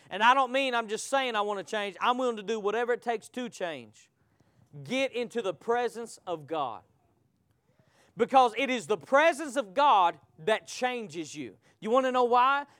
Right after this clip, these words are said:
Because you see the raw holiness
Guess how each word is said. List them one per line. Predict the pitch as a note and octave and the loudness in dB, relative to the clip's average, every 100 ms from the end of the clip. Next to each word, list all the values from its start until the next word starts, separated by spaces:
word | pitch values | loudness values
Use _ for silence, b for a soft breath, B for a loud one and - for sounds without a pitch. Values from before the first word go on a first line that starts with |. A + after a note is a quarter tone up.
| b | b
Because | A3+ - A#3 G#3+ D#3 | 4 6 2 2 -2
you | B3+ | -4
see | C4 - D4+ C#4+ G3+ D3+ _ _ _ _ - | -6 -6 -4 -4 -4 -8 _ _ _ _ -6
the | D#3+ | -2
raw | F3+ F3+ B3+ C#4 C#4 C#4 - _ | 2 8 10 10 10 6 2 _
holiness | - - B3+ C#4 C4 A3+ F#3 E3+ D#3+ - | -20 0 8 8 6 0 -2 -4 -6 -12